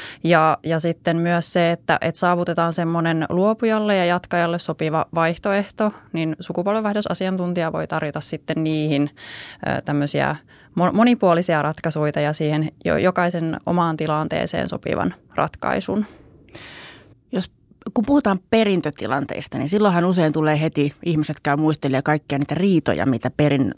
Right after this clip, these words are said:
Speaker 2: perintöön liittyy. Nyt kun tässä sukupolvenvaihdoksessa siirretään metsätilaa seur-, suvussa seuraavalle polvelle tai sitä seuraavalle, niin liittyykö tähän tunteet paljon?
Speaker 1: Ö, kyllä liittyy. Kyllä liittyy, että riippuu tosi paljon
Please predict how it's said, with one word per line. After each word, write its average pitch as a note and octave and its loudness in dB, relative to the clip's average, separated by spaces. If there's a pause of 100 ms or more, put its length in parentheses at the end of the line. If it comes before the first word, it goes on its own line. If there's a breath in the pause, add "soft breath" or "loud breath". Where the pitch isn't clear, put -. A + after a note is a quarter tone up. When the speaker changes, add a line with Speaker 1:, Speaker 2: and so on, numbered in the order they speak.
Speaker 2:
perintöön D#3 2
liittyy. B2 -2
Nyt E3 -2
kun D#3 -4
tässä F3+ 2
sukupolvenvaihdoksessa D#3 0
siirretään D3+ 2
metsätilaa B2 0
seur-, D#3 0
suvussa D#3+ 0 (120)
seuraavalle C#3 2
polvelle C#3 0
tai C#3 -2
sitä C#3+ -2
seuraavalle, B2+ -2
niin D3+ 0 (360 loud breath)
liittyykö A3 -2
tähän E3 4
tunteet D3+ 0
paljon? - -4 (600 soft breath)
Speaker 1:
Ö, F#3 2
kyllä B3 2
liittyy. E3+ 2 (220 loud breath)
Kyllä G3+ 2
liittyy, F3+ 2
että F3+ -2 (140)
riippuu F3+ 0
tosi G#3+ 0
paljon G#3+ 0